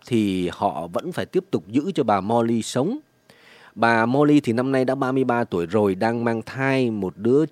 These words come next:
à, một cái bào thai mười bốn tha-, mười bốn tuổi. Và trong cái ngày hai mươi sáu tháng mười một thì bà đã hoàn toàn là chết rồi. Tức là, à, cách đây cũng hơn một tháng rồi và bệnh viện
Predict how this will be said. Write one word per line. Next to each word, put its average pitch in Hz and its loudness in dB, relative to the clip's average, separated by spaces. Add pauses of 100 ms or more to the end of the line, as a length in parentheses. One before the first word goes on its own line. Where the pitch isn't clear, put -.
(180)
à, 101 -4
một 98 -6
cái 139 -2
bào 98 -2
thai 117 -4
mười 101 -4
bốn 127 -2
tha-, 113 -8
mười 101 -2
bốn 95 -2
tuổi. 92 -2 (460)
Và 98 0
trong 160 0
cái 208 -6
ngày 120 -2
hai 143 -2
mươi 151 4
sáu 156 -6
tháng 190 -4
mười 143 0
một 104 -2
thì 104 -2
bà 92 -4
đã 95 -10
hoàn 92 -6
toàn 90 -6
là 85 -8
chết 220 -2
rồi. 95 2 (180)
Tức 175 0
là, 104 -2 (340)
à, 98 -6
cách - -10
đây 127 2
cũng 147 -10
hơn 131 -2
một 95 -4
tháng 123 -8
rồi 139 0
và 95 -4
bệnh 95 -8
viện 101 -4